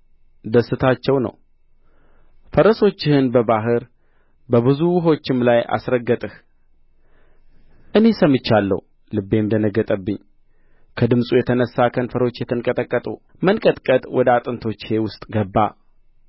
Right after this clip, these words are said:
በስፍራዬ ሆኜ ተናወጥሁ። በሚያስጨንቁን ሕዝብ ላይ እስኪመጣ ድረስ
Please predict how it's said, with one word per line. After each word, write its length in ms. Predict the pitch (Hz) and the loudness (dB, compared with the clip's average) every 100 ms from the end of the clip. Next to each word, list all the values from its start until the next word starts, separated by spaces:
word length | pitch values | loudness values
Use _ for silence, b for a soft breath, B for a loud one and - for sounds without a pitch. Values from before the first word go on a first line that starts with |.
| _ _ _ - - | _ _ _ -20 -16
በስፍራዬ 520 | 147 202 247 214 160 131 | -2 0 0 2 2 2
ሆኜ 340 | 117 123 123 | 0 0 -2
ተናወጥሁ። 600 | 117 117 117 113 120 117 - _ _ _ - | -2 0 2 2 0 -4 -12 _ _ _ 0
በሚያስጨንቁን 920 | 143 165 175 - - 139 135 135 127 | 4 4 2 -4 -2 0 0 -2 -2
ሕዝብ 260 | 120 110 113 | -4 -6 -2
ላይ 140 | 113 | 0
እስኪመጣ 460 | 113 - 113 110 - 110 | 0 -4 -4 -4 -4 -8
ድረስ 320 | 107 110 110 | -6 -4 -4